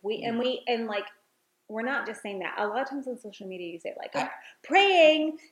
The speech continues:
Speaker 1: thoughts and prayers." No, like, we, we wanna pray for you. We wanna go into the throne room and pray over you.
Speaker 2: I have a, I have a friend, his name is Corey, and he'll know who he is when he's done this. And someone came up and
Speaker 1: We're
Speaker 2: they
Speaker 1: gonna
Speaker 2: s-
Speaker 1: have Corey on the podcast at some point.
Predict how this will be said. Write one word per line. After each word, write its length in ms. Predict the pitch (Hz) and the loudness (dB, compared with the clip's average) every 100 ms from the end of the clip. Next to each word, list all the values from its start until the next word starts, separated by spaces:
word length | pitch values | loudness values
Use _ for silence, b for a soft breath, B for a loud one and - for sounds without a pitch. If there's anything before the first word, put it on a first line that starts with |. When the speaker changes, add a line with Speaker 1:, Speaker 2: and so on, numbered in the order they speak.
| _ | _
Speaker 1:
thoughts 260 | 285 294 - | -2 -2 -2
and 160 | 349 | -4
prayers." 420 | 320 370 320 247 247 | 0 0 2 0 0
No, 120 | 247 | -2
like, 220 | 214 190 | 0 -2
we, 240 | 220 277 - | -2 -6 -2
we 200 | 262 320 | -2 0
wanna 180 | 302 240 | -2 -4
pray 200 | - 208 | -6 -6
for 100 | 190 | -4
you. 160 | 185 185 | -4 -2
We 100 | 247 | -2
wanna 240 | 254 208 | -4 -6
go 320 | 196 190 196 B B B _ | -2 -2 -2 B B B _
into 320 | 240 254 240 | 2 2 -2
the 160 | 220 202 202 | -2 -2 -4
throne 280 | 208 208 190 | -6 -4 -4
room 280 | 170 165 - | -4 -6 -8
and 160 | 180 - | -14 -6
pray 280 | 185 175 - | -2 0 -2
over 200 | - 151 | -6 -12
you. 180 | 143 - - | -12 -14 -6
Speaker 2:
I 60 | 139 | -4
have 160 | 147 | -4
a, 100 | 139 131 | -4 -6
I 40 | |
have 60 | 127 | -8
a 40 | |
friend, 420 | - 139 131 123 - | -4 -4 -2 -6 -12
his 120 | 123 | -16
name 140 | 127 120 | -14 -12
is 100 | - | -14
Corey, 440 | - 123 - 117 _ _ _ _ | -8 -8 -8 -16 _ _ _ _
and 200 | 123 120 | -14 -14
he'll 260 | 117 - 135 | -14 -12 -12
know 120 | 127 | -12
who 140 | 120 123 | -12 -12
he 120 | 123 | -12
is 160 | 120 | -12
when 140 | 123 120 | -14 -14
he's 140 | 120 | -14
done 100 | 131 | -12
this. 140 | 127 - | -12 -12
And 100 | 123 | -10
someone 280 | 131 139 135 | -8 -8 -10
came 200 | - 131 | -10 -10
up 160 | 127 - | -10 -8
and 80 | 123 | -2
Speaker 1:
We're 80 | 233 | 0
Speaker 2:
they 80 | |
Speaker 1:
gonna 120 | 262 226 | 0 -2
Speaker 2:
s- 40 | |
Speaker 1:
have 60 | - | 0
Corey 160 | 190 | -2
on 60 | 175 | -2
the 60 | 175 | -8
podcast 420 | 160 - - - | -12 -12 -14 -16
at 100 | - | -20
some 120 | 185 | -18
point. 240 | 175 165 | -16 -16